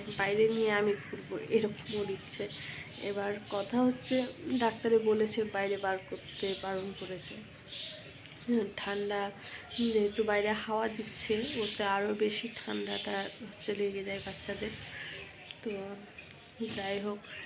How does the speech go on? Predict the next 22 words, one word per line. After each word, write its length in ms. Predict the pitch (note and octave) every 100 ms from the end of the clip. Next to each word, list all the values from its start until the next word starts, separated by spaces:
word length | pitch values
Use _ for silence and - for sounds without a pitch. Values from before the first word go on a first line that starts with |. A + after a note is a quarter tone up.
| - G#3+
ঘরে 220 | - G3+ G3+
রাখার 260 | G3 G3 G#3 -
চেষ্টা 240 | G#3+ - G3+
করছি, 240 | - - - A#3
তবু 220 | A3 G#3+ A3+ - - - -
সবসময় 500 | A3 G#3 - A3+ A3 A#3
তো 60 | A#3
থা-, 180 | - A#3 - G#3
রাখা 240 | G3+ - A#3
সম্ভব 320 | A3 G#3+ A3 A3+ A#3+
না। 80 | A#3+ - G#3+
নিজেরও 460 | A#3 A#3 A#3 A#3 A#3+ A#3+
তো 60 | A#3+
কেমন 240 | A#3 A3 G#3+ G3+
লাগে 240 | F#3+ G3 G3
যে 80 | G#3 - - - - -
ও 20 | A#3 A3+
বাচ্চা 300 | A3+ - A3+ G#3+
এখন 160 | G#3+ G#3+ G3
বাইরে 200 | F#3+ G3 G3
বেরোবে, 340 | G3 F#3+ G3 G3
খেলা 220 | - G3+